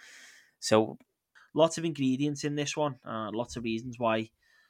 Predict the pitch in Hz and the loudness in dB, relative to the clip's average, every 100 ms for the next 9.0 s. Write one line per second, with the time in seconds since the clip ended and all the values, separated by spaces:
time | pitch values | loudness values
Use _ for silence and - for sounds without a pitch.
0 | _ _ - - - 135 - 143 131 135 | _ _ -10 -6 -4 -4 0 2 4 2
1 | 139 - 143 135 135 - 135 131 127 131 | 0 -6 -4 -2 -2 0 0 0 0 0
2 | 143 143 117 120 120 110 117 135 135 143 | -2 -6 -2 0 2 0 -2 0 2 4
3 | 139 123 - - - - - 127 131 139 | 2 2 -4 -20 -20 -20 -14 -6 0 2
4 | 143 139 139 135 139 131 127 127 131 123 | 6 4 4 4 4 2 0 -2 -6 -6
5 | 127 123 120 117 120 123 117 107 117 127 | -4 0 0 2 0 0 0 2 2 2
6 | 139 139 143 147 180 - - - - - | 2 0 4 4 4 -2 -6 -8 -18 -20
7 | - 131 131 127 135 127 120 120 120 - | -8 -2 2 4 6 4 4 0 -4 -2
8 | 135 123 127 127 127 135 - 113 113 | 2 2 2 0 -2 -6 -4 0 0